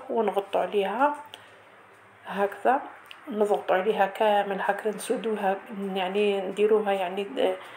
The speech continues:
كأنني راني نخيط فيها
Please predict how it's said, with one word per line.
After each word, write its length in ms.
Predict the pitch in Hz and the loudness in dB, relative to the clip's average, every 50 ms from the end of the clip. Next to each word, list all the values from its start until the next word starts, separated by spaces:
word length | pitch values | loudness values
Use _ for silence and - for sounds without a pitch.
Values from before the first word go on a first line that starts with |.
| - - - - | -18 -18 -4 0
كأنني 540 | - - 277 240 226 220 214 214 214 214 208 | 2 4 4 2 2 0 -2 0 0 0 0
راني 340 | 208 202 202 202 202 208 208 | 2 2 0 2 2 0 2
نخيط 640 | 208 196 196 190 - - - 240 233 226 196 - | 2 0 0 0 0 0 2 2 2 2 -2 -4
فيها 460 | - - 196 180 180 180 202 240 262 | -4 -6 -6 -6 -4 2 2 2 2